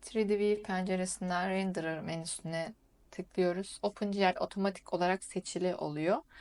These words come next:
Biz bunu Array'e tıklayarak değiştiriyoruz ve render modumuzu açıyoruz. Render'ın, e, editlerini, ayarlarını yapmamız için Edit butonuna tıklıyoruz. Ve burada arkadaşlar bazı, e, ayarlar mevcut.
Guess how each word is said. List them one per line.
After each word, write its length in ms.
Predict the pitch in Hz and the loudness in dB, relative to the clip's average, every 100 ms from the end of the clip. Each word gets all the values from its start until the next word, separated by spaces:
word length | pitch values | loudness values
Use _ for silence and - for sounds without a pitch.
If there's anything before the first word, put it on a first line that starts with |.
| - - - - | -20 -20 -20 -14
Biz 140 | 202 | -2
bunu 260 | 196 214 202 | 0 2 4
Array'e 760 | 196 190 156 - - - 156 | 6 6 4 0 -12 -4 -4
tıklayarak 640 | - - - 156 202 294 - | -4 -8 0 4 4 4 2
değiştiriyoruz 720 | 170 - - 147 151 202 - | 2 0 -6 -4 -2 -4 -2
ve 220 | 175 196 | 0 2
render 280 | 190 180 160 | 2 0 -2
modumuzu 460 | 151 156 180 226 | -6 -8 -10 0
açıyoruz. 680 | 285 262 - 160 214 - - _ _ _ _ - 208 | 0 0 -2 0 -2 -6 -12 _ _ _ _ -4 4
Render'ın, 540 | 220 220 220 220 214 - | 4 6 4 4 0 -2
e, 220 | 185 185 | 0 0
editlerini, 640 | 190 190 - 196 196 196 | -2 -2 0 2 2 0
ayarlarını 460 | - 185 185 196 190 | 0 2 2 2 0
yapmamız 460 | 190 - 165 165 | -2 -4 -8 -10
için 200 | - 254 - | -10 -12 0
Edit 400 | 180 180 - - | 0 0 -6 -10
butonuna 480 | - 175 165 214 233 | -6 -4 0 0 -2
tıklıyoruz. 600 | - - 247 247 247 - - - - - - - - - - | -6 2 4 4 0 -10 -20 -20 -20 -20 -20 -20 -20 -14 -2
Ve 100 | 214 | 0
burada 180 | 214 208 | 4 4
arkadaşlar 720 | 185 - 165 180 - 233 208 | 4 2 -6 -6 -2 0 2
bazı, 640 | 196 185 185 214 220 208 - | 2 2 2 2 2 0 -6
e, 580 | 170 175 175 180 175 175 | -6 -4 -6 -6 -6 -4
ayarlar 520 | 190 185 180 180 185 | 0 2 2 0 0
mevcut. 640 | 202 214 220 220 - - | 0 0 0 -4 -6 -16